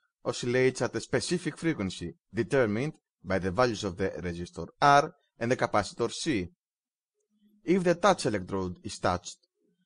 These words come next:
then the output frequency will be changed. That is because the body capacitance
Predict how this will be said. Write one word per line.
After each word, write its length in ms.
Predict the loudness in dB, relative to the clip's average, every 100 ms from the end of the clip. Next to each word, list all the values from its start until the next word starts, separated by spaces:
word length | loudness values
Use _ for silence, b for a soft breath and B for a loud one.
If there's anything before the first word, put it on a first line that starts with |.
| _ -12
then 420 | 0 2 2 -2
the 220 | -6 2 6
output 340 | 6 2 -8
frequency 680 | -4 -2 0 -2 -2 -4 -4
will 240 | 0 2 2
be 100 | -2
changed. 480 | -2 -2 -4 -12 _ _ _ _ _ _ _ _ _ _ _ _ -4
That 220 | 2 2
is 80 | 0
because 580 | -4 -2 0 0 -2 -10 _ -12
the 160 | -6 0
body 300 | 2 2 2
capacitance 840 | -2 -2 -4 -4 -4 -4 -4